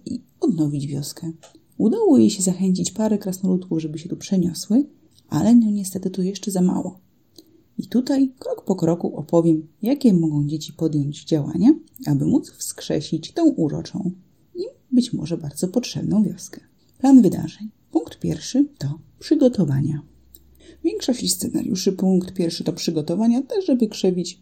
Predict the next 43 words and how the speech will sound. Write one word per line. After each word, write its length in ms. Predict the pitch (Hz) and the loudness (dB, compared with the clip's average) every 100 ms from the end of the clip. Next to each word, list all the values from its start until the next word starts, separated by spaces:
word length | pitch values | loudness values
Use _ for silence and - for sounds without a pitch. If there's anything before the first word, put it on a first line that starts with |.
| - | 0
dobre 400 | 185 175 170 165 | 2 4 2 0
zwyczaje 540 | 165 170 170 170 143 135 | 0 0 0 0 0 0
u 80 | 123 | -2
dzieci, 240 | - - 453 _ | -6 -10 -12 _
że 100 | 523 415 _ _ _ - | -10 -10 _ _ _ -6
dobrze 280 | 180 185 | -2 0
mieć 140 | 156 - | 0 -2
plan. 200 | 151 143 - - _ _ _ - _ _ _ _ | -6 -10 -12 -18 _ _ _ -20 _ _ _ _
W 40 | |
każdym 280 | 247 202 190 | 0 2 2
razie, 240 | - - - _ _ _ - | 0 -8 -16 _ _ _ -6
wszystko 320 | - - 277 | -2 2 4
zaczyna 300 | 220 - 170 | 4 0 -2
się 140 | - | -4
od 160 | - - | -14 2
tego, 340 | 185 180 170 - | 4 4 2 -2
że 140 | 165 | -6
Pecyna 580 | - - - 202 180 165 - | -8 -6 2 4 4 2 -4
bardzo 440 | 170 269 320 247 202 | 2 4 4 0 -2
zamartwia 600 | 165 156 196 240 - 185 | -2 0 -2 -2 -8 -8
się 140 | - | -6
tym, 220 | - 214 | 4 4
że 120 | 175 | 4
w 40 | 139 | -2
Gliniance 540 | 165 139 170 262 294 | -4 0 2 2 -2
nie 160 | 285 311 | 0 0
ma 80 | 311 | 0
strażników 720 | 359 339 359 330 - - - - _ - | -4 -2 0 0 -2 -18 -20 -20 _ -14
i 40 | |
prosi 420 | - - 240 - | -6 -2 0 0
postaci 440 | 247 151 180 170 165 | -4 -6 -6 -6 -4
graczy 380 | 175 233 208 | -2 -2 -4
dzieci, 500 | 185 190 185 - 185 - _ _ _ | -6 -8 -6 -6 -6 -8 _ _ _
aby 220 | 185 170 180 | -2 0 0
to 120 | 185 - | -4 6
oni 280 | 285 339 247 | 8 10 8
przejęli 480 | - 170 170 170 165 | 4 -2 -2 -2 -2
na 100 | 170 | -4
siebie 280 | - - | -6 -8
przynajmniej 600 | - - 339 330 277 226 | -8 -4 6 8 10 8
na 140 | 160 151 | 4 -2
razie 300 | 165 151 - | -2 -2 -4
to, 260 | - 233 | -4 -4